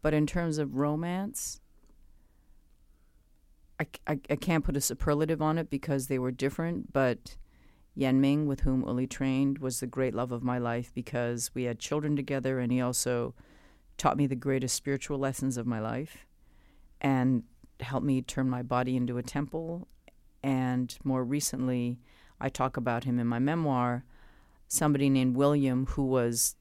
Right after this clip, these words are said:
in some ways just the polar opposite of Yan Ming, and we all tend to do this, I think, who, um, was just so attentive. You know, when I was with the father of my children, it was all about him, and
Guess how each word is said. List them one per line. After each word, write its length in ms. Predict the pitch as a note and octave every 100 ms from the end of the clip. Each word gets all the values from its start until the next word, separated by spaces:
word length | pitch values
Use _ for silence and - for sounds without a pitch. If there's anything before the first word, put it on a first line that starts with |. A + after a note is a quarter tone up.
| -
in 180 | C3+ B2+
some 300 | - - D3+
ways 280 | C#3+ C3+ B2+
just 460 | - C3+ - - - - -
the 80 | B2+
polar 400 | - C#3+ C3 A#2+
opposite 540 | C3+ - A#2+ B2 A2 -
of 500 | G#2+ G#2 G#2 - - -
Yan 280 | C3 A#2 A#2+
Ming, 380 | B2 A2+ A#2 A2+ - -
and 260 | - A#2+ A2+
we 100 | B2+
all 180 | B2+ A#2+
tend 260 | A#2+ B2 A2+
to 80 |
do 140 | A#2+ A#2
this, 220 | A2+ -
I 100 | A#2
think, 400 | - B2 - - - - - - - - -
who, 640 | - F3 C#3+ C3+ B2+ B2 - -
um, 580 | C3 B2 A#2+ A#2 A2+ A2+
was 260 | B2 B2+ A#2
just 380 | - C3 A#2+ -
so 400 | D3 C3+ B2+ - -
attentive. 720 | - - - C#3 - - -
You 100 | C#3+
know, 220 | D3 C#3
when 160 | C3 C#3
I 140 | D3+
was 240 | D3 C#3+ C#3
with 320 | C#3 B2+ - - - - - - - - -
the 200 | - C3
father 320 | A#2+ C#3 B2 B2+
of 100 | B2
my 120 | A#2+
children, 460 | - - G#3 D3+ C3
it 80 |
was 140 | B2 A#2
all 200 | C3+ B2+
about 240 | A#2+ A2+
him, 240 | E3 D#3+ A2+
and 200 | G2+